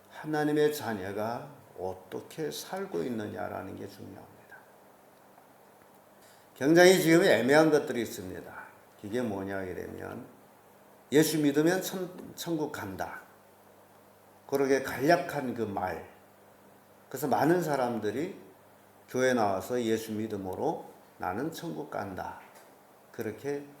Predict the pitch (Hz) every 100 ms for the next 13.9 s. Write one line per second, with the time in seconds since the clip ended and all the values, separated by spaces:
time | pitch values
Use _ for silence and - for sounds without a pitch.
0 | - - - - - - - 139 107 90
1 | 90 82 - - - - - - - -
2 | - - - - - - - - - -
3 | - - 113 196 196 185 190 180 147 131
4 | 127 117 107 120 143 156 156 143 104 -
5 | 151 - 90 - - - - - 117 -
6 | 123 101 92 87 92 117 143 147 - 117
7 | 95 - - - - - - - - -
8 | - - - - - - - 120 151 160
9 | 170 165 151 95 98 113 107 90 98 127
10 | 117 - - - - - - - - -
11 | - - - - 156 156 156 143 143 165
12 | 165 214 190 170 151 139 120 101 95 113
13 | 151 - 160 113 95 92 120 151